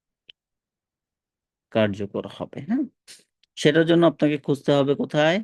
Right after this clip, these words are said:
json ফাইলে না, সরাসরি আপনি সবগুলো সুন্দর মতন ছোট করে দিবেন। ছোট করে দিয়ে চলে যাবেন সেকশনে। সেকশনে গিয়ে কি? আপনার ওই যে ফিচার কালেকশনস ছিল, হ্যাঁ? মেইন ফিচার কালেকশন,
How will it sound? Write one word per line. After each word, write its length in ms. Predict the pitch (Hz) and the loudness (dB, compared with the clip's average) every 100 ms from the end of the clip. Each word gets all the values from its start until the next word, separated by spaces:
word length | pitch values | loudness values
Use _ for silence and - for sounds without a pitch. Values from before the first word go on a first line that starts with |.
| - | -6
json 400 | 117 113 113 123 120 | -4 -4 -4 -4 -2
ফাইলে 300 | 120 120 120 | 0 0 0
না, 180 | 123 131 190 | 0 -2 -6
সরাসরি 460 | _ 113 113 113 113 | _ -4 -4 -2 -4
আপনি 180 | 113 117 | -4 -6
সবগুলো 540 | - 147 143 139 135 131 | -4 -2 -2 -2 -4 -4
সুন্দর 380 | 147 139 135 135 | -4 -2 -2 -2
মতন 280 | 131 127 120 | -4 -4 -6
ছোট 200 | - 113 | -6 -6
করে 240 | 117 113 110 | -4 -2 -2
দিবেন। 320 | 110 120 359 _ _ _ _ | -2 -2 -4 _ _ _ _
ছোট 160 | - 107 | -10 -8
করে 260 | 107 110 110 | -4 -2 -2
দিয়ে 260 | 110 113 180 | -2 -2 -2
চলে 260 | - 104 104 | -4 -2 -2
যাবেন 260 | 104 110 | -2 -4
সেকশনে। 520 | 110 120 - - 143 214 _ _ | -4 -6 -6 -4 -4 -4 _ _
সেকশনে 520 | - 113 104 - 117 117 | -12 -10 -8 -2 -2 0
গিয়ে 200 | 131 131 | -2 -2
কি? 220 | 165 226 143 - _ _ _ _ _ - | 2 4 2 0 _ _ _ _ _ -20
আপনার 340 | - 117 135 - _ _ _ 120 | -8 -2 -2 -4 _ _ _ -4
ওই 180 | 117 117 | -2 -2
যে 260 | 117 120 120 127 139 _ _ _ _ - | 0 0 0 -2 -10 _ _ _ _ -8
ফিচার 360 | 113 117 117 117 _ - | -6 -4 -6 -6 _ -4
কালেকশনস 560 | 107 110 - - 123 117 - | -2 -2 -4 -2 -2 -6 -10
ছিল, 260 | - 117 131 | -4 -2 -2
হ্যাঁ? 320 | 175 240 359 147 | -2 -4 -4 -6
মেইন 400 | - 107 107 139 233 - _ | -4 -2 2 2 0 -4 _
ফিচার 340 | 117 104 113 | -4 -4 -6
কালেকশন, 460 | 107 110 110 - | -6 -6 -6 -6